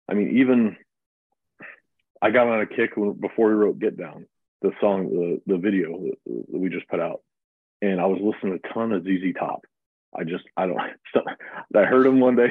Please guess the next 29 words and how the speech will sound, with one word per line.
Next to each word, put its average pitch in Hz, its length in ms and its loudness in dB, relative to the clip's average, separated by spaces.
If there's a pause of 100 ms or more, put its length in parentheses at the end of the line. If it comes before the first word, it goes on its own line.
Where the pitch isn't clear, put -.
when 131 120 2
I 113 60 4
was 98 140 0
driving. 113 440 0
I'm 101 80 -6
like, 90 180 -8
"Man, 110 260 -2
I 104 60 -2
haven't 113 280 -2 (240)
sat - 160 0
down 104 180 0
and 90 100 -2
listened 104 300 -2
to 95 80 -2
a 90 60 -2
bunch 98 300 -4
of 87 100 -8
Z 92 160 -8 (100)
Z 90 180 -8
Top." - 220 -2 (880)
And 113 80 4
I 123 60 4 (100)
started, 107 280 2
I'm 98 160 -4
like, 90 140 -4 (220)
"Shit, - 240 -2
Billy's 147 320 4
in, 80 240 -4
like, 76 220 -14